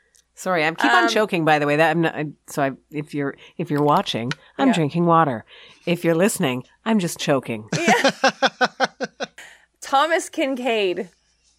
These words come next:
Speaker 3: Who is that?
Speaker 2: I've heard of him, but couldn't place him if you paid me money.
Speaker 1: Are you confusing Reuben Kincaid from the Partridge Family with Thomas Kincaid from
Speaker 2: Not
Speaker 1: the Arts?
Speaker 2: according to the fancy trivia questions that I'm reading.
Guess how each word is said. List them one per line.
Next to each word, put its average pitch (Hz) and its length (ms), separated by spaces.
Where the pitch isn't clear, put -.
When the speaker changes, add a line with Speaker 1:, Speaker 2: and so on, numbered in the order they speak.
Speaker 3:
Who 320 220
is 254 320
that? 160 460
Speaker 2:
I've 349 220
heard 330 240
of 294 80
him, 240 180
but 208 220
couldn't 240 260
place 220 280
him 208 80
if 185 100
you 185 80
paid 180 220
me 170 80
money. 156 320
Speaker 1:
Are 262 60
you 415 380
confusing 208 840
Reuben 240 640
Kincaid 302 680
from 269 140
the 233 80
Partridge 156 480
Family 320 360
with 294 180
Thomas 151 420
Kincaid 254 580
from 202 120
Speaker 2:
Not 220 140
Speaker 1:
the 247 60
Arts? - 80
Speaker 2:
according 269 280
to 262 80
the 240 120
fancy 247 400
trivia 247 340
questions 196 680
that 180 160
I'm 175 140
reading. 170 340